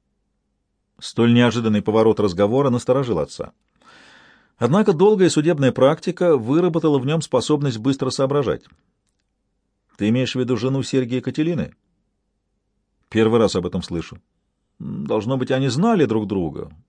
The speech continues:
посещали ритуалы богини Бонадеа. Все сенаторские жены знают друг друга. Но я никогда не слыхал, чтобы Сервила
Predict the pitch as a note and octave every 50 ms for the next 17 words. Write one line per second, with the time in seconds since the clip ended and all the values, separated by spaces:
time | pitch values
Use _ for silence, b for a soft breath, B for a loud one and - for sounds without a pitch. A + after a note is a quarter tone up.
0 | _ _ _ _ _ - G2 - B2+ A2+ - - D#3+ D3 C3 B2 A#2 B2+ G2+ -
1 | C3+ C3+ C3 B2+ A2+ G#2 A2+ A#2 G#2+ A#2+ B2 A#2+ A2+ A2 G2+ F#2 G#2 A2 A2 G#2+
2 | G#2 F#2+ F2+ B2 D#3 E3+ D#3 A#2 E2+ b b b b b b b b b b b
3 | b b b b - F#2+ F2 - - C3+ D3+ D#3 - D#3+ C#3+ C#3+ C3+ - B2 G#2+
4 | - - A#2 G#2 G2 B2 B2 A#2 F#2+ A2 A2 G2 E2 D2+ C#2+ D2+ C#2+ C2+ - D2
5 | C#2 B1 - - _ _ _ _ _ _ _ _ - - E2+ E2+ G#2 B2+ B2+ B2
6 | A#2 B2+ C3 C3+ C3+ C3+ D3 C#3+ D#3+ D3 C3+ C#3 D3 C#3 C3+ A#2 - C3 A#2+ -
7 | - C#3+ D3 - - B2 A#2 A2+ A#2 A2 G2+ - A2+ G#2+ G2+ F#2+ G#2 B2+ D#3 F3+
8 | F#3+ G3 F3+ -